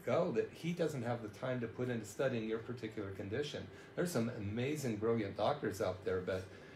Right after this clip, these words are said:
you know, usually you've done more studying on your condition. So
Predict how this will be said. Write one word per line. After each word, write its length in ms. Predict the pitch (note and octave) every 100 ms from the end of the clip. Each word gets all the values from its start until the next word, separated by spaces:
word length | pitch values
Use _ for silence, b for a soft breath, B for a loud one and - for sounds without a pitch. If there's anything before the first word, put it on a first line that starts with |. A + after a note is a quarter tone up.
| B
you 100 | A2
know, 260 | G#2 G#2+ G2+ - - -
usually 720 | A2+ D3 E3+ D3 A2+ G#2+ G#2+ - A2
you've 300 | B2 D3 -
done 200 | A#2 G#2+
more 200 | G#2+ G2+
studying 440 | - B2 A2+ G#2
on 140 | G2 G2
your 120 | F#2
condition. 560 | - G2 G#2+ G#2+ - F#2 - - - - - - - - - - -
So 460 | - - A2+ G#2